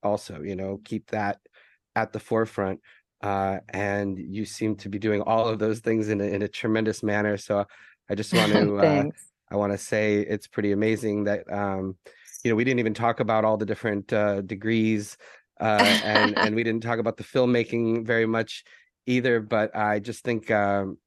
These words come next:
Speaker 1: it's pretty amazing what you've been able to accomplish.
Speaker 2: Thank
Speaker 1: Uh,
Speaker 2: you.
Speaker 1: and the fact that cannabis has helped you with that is, is amazing as well. And that you, uh,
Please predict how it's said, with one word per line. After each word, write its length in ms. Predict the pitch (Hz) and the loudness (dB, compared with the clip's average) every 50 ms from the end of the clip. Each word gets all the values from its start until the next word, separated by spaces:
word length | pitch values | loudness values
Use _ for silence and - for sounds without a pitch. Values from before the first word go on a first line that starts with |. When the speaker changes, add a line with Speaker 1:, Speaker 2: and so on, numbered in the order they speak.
| _ _ _ | _ _ _
Speaker 1:
it's 180 | - 98 - - | -10 -10 -10 -10
pretty 240 | - - 123 117 | -6 -2 0 2
amazing 380 | 107 107 107 107 110 107 110 104 | 2 4 2 2 2 0 0 0
what 120 | 104 107 | 0 0
you've 140 | - 104 101 | -2 -4 -4
been 100 | 101 104 | -2 -2
able 200 | 104 104 101 104 | -2 0 -2 -4
to 160 | - - 113 | -4 -4 -6
accomplish. 680 | 98 - - 110 104 104 - 110 104 104 - - - - _ - - - - _ _ | -6 -4 -4 -4 -4 -2 0 -2 -2 -2 -2 -6 -12 -14 _ -20 -20 -20 -20 _ _
Speaker 2:
Thank 180 | - 214 101 101 | -4 -2 0 0
Speaker 1:
Uh, 200 | 101 98 95 95 | 2 0 0 0
Speaker 2:
you. 80 | 90 - - | -2 -4 -4
Speaker 1:
and 560 | 98 104 101 101 98 98 98 98 92 95 - - | -2 0 0 0 0 0 0 -2 -4 -6 -10 -10
the 80 | 101 101 | -12 -8
fact 280 | - - 101 95 95 | -4 -4 -4 -2 -2
that 100 | - 101 | -4 -6
cannabis 500 | 95 - 117 101 98 98 92 104 98 - | -4 -4 -4 -2 -2 -2 -2 -4 -6 -6
has 180 | - 98 104 - | -8 -8 -8 -6
helped 300 | - 101 101 98 - - | -4 -4 -4 -4 -4 -8
you 80 | 95 | -8
with 120 | 92 98 - | -8 -6 -4
that 280 | 104 98 101 98 - | -4 -2 -2 -4 -4
is, 300 | 98 92 90 87 - - - _ | -8 -10 -10 -12 -14 -18 -18 _
is 340 | - 92 92 90 90 87 90 101 - - - - _ _ _ _ _ _ | -10 -10 -10 -10 -12 -14 -14 -16 -16 -18 -20 -20 _ _ _ _ _ _
amazing 440 | 101 98 95 95 98 95 107 98 95 | -6 -4 -2 -2 -4 -4 -4 -6 -6
as 140 | 95 95 101 | -6 -6 -4
well. 280 | 101 95 98 101 98 | -2 -2 0 0 -2
And 160 | 95 95 95 | -2 -2 -2
that 180 | 98 95 92 - | -2 -4 -4 -4
you, 340 | 95 101 98 98 98 95 95 | -4 -4 -2 -2 -2 0 0
uh, 280 | 95 92 87 90 92 | 0 0 -2 -4 -6